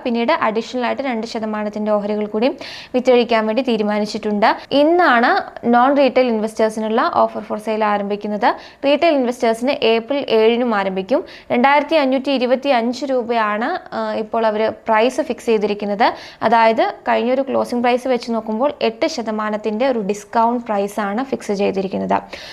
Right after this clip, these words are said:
അൾട്രാടെക് സിമന്റ് നമുക്ക് ശ്രദ്ധിക്കാവുന്നതാണ്. കമ്പനി വീണ്ടും ഒരു അക്വിസിഷൻ നടത്തിയതായിട്ട് അറിയിച്ചു. വണ്ടർ വാൾ കെയറിന്റെ ഓഹരികളാണ് ഏറ്റെടുത്തിരിക്കുന്നത്. ഇരുന്നൂറ്റി മുപ്പത്തി അഞ്ച് കോടി രൂപയുടെ ഏറ്റെടുക്കലാണ് ഇപ്പോൾ നടത്തിയിരിക്കുന്നത്.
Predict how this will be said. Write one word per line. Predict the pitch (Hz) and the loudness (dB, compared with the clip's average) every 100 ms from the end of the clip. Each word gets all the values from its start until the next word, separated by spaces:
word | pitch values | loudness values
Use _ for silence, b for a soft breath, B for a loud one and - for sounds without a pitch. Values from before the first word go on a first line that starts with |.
| B - | B 2
അൾട്രാടെക് | 285 285 359 370 359 | 4 4 2 2 2
സിമന്റ് | 302 269 262 | 2 4 4
നമുക്ക് | 247 226 214 233 | 2 0 0 -4
ശ്രദ്ധിക്കാവുന്നതാണ്. | - 226 202 214 220 214 202 196 269 - - - 277 | -2 -2 0 2 0 0 -2 -2 -2 -4 -16 -2 2
കമ്പനി | 269 277 285 | 4 4 2
വീണ്ടും | 208 254 269 311 | 2 2 4 4
ഒരു | 285 | 2
അക്വിസിഷൻ | 226 - 247 240 - 247 | 2 0 -4 -4 -4 -2
നടത്തിയതായിട്ട് | 214 214 233 220 214 | -2 -2 0 0 0
അറിയിച്ചു. | 208 202 202 277 339 B B 240 | 0 0 -2 0 0 B B 0
വണ്ടർ | 277 302 370 | 2 4 4
വാൾ | 302 254 240 254 | 4 4 2 2
കെയറിന്റെ | 240 233 233 240 233 - _ _ - | 2 2 0 0 0 -6 _ _ 2
ഓഹരികളാണ് | 226 226 240 233 214 208 | 2 2 -2 0 0 -2
ഏറ്റെടുത്തിരിക്കുന്നത്. | 202 214 214 220 208 202 220 320 B B | -4 -6 -4 -4 -4 -2 0 0 B B
ഇരുന്നൂറ്റി | 269 285 311 302 | 0 2 2 0
മുപ്പത്തി | 262 254 247 240 | -2 0 -2 0
അഞ്ച് | 233 226 240 302 | 0 0 -2 -2
കോടി | 240 214 | 0 0
രൂപയുടെ | 220 208 208 214 | 0 0 2 2
ഏറ്റെടുക്കലാണ് | - 208 214 208 208 202 196 | 2 -2 -2 -4 -2 -2 -2
ഇപ്പോൾ | 190 262 - | -2 -2 0
നടത്തിയിരിക്കുന്നത്. | 214 196 196 190 190 190 196 | -2 0 -2 -2 -4 -2 -2